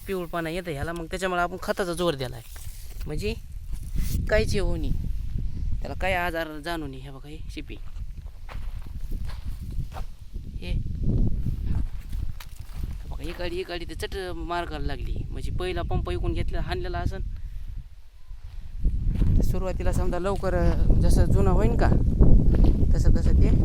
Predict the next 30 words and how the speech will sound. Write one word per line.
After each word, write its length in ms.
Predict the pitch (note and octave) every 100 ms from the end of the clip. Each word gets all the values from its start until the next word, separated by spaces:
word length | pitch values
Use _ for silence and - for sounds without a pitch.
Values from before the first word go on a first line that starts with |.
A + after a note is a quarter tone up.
| - - - - - - - -
जळण्यास 360 | E3+ E3+ C3+
मदत 300 | - C#3+ C3+
होती. 340 | - - - - - - - - - - -
आता 180 | -
ही 80 | C#3+
बांधाच्या 460 | C#3+ E3 F3+ F3+ F3+
कडीची 260 | F3+ E3+
काकडी, 400 | - F3+ E3 E3+ A3 - - - - - - - -
हे 120 | -
बघा, 180 | C3 -
हे 120 | - - - -
दाट 200 | E3+ -
गवत 220 | D#3+ D3
होतं. 180 | C#3 - - - - - - - - - - - - - - - - - - - - - - - - _ - - _ _ - - - - -
असं 220 | F#3 G3
आता 240 | G3 G3+
एक 180 | G3+ A3
दोन 220 | G#3 A3
बारे 200 | G#3 G#3+
असंच 300 | G#3 G#3+ A3+
गवत 280 | G3+ A3+ A3
आपण 460 | A3 G#3+ F#3 D3+ D3 - F#3+
तणनाशक 320 | G3+ G#3 F#3+
घेतलं 280 | F#3 G#3+ A3
का, 120 | E3 - - - - - - - - -
शेवटपर्यंत 640 | G3 G3+ G3+ - A3+ A3+ G#3
काळं 200 | G3 G3
जर 160 | E3+ E3+
रान 180 | D#3+ D3+
राहते. 240 | C#3 A#2+